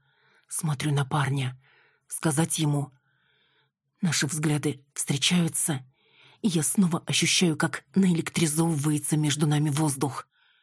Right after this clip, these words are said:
Доверяю ли я ему настолько, чтобы поделиться находкой? В его взгляде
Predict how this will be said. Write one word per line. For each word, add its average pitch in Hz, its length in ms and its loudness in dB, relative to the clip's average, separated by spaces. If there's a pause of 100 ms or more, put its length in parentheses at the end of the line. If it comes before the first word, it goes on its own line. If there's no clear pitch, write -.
(500)
Доверяю 165 580 2
ли 131 120 0
я 151 180 0
ему 143 180 2
настолько, 139 520 0
чтобы 156 360 -2 (140)
поделиться 156 540 2
находкой? 151 680 -2 (880)
В 131 80 -6
его 131 240 0
взгляде 139 640 -2